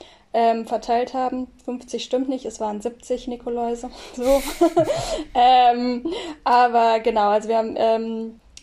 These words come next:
ja, äh, an den Krankenhäusern hier in Hamburg, mit denen wir zusammenarbeiten, ähm, Wünsche von Patientinnen auf Station eingesammelt und dann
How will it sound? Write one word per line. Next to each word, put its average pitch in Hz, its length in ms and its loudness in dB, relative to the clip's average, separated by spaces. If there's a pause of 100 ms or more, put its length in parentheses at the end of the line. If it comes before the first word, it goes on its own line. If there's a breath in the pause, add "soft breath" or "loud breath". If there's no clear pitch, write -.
(500)
ja, 233 360 0
äh, 233 520 2
an 240 680 -4
den 240 260 -2
Krankenhäusern 254 880 0
hier 240 160 -4
in 226 100 -8
Hamburg, 247 380 -4
mit 233 180 -8
denen 233 260 -4
wir 233 160 -2
zusammenarbeiten, 226 1080 -6
ähm, 214 320 -12
Wünsche 285 340 0
von 233 320 -4
Patientinnen 233 720 -6
auf 220 160 -6
Station 233 640 -6 (460 loud breath)
eingesammelt 226 800 -2
und 226 300 -8
dann 214 300 -2